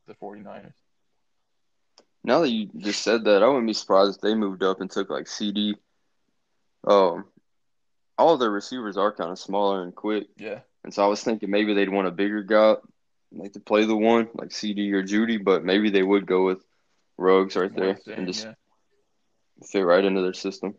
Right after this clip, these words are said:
Speaker 2: Yeah, there's no telling what he's thinking, but I'm sure he's got something up his sleeve. So that's a good pick for sure. If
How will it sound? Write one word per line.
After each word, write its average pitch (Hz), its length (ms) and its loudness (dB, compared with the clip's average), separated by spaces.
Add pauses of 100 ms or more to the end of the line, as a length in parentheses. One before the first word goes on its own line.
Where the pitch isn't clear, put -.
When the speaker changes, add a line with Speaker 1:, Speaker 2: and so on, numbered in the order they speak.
(120)
Speaker 2:
Yeah, 87 140 -2
there's 98 200 -4
no 92 120 0
telling 95 320 -2
what 87 120 -2
he's 98 160 -8
thinking, 92 340 -4
but 73 200 -10 (480)
I'm 104 80 -4
sure 113 220 -2
he's 104 120 -2
got 76 160 -2
something 95 280 -4
up 90 140 -4
his 95 120 -8
sleeve. 104 380 -6
So - 100 0
that's 127 160 4
a 117 60 -4
good 110 160 2
pick 127 240 4 (260)
for 90 80 -6
sure. 107 280 4
If - 140 0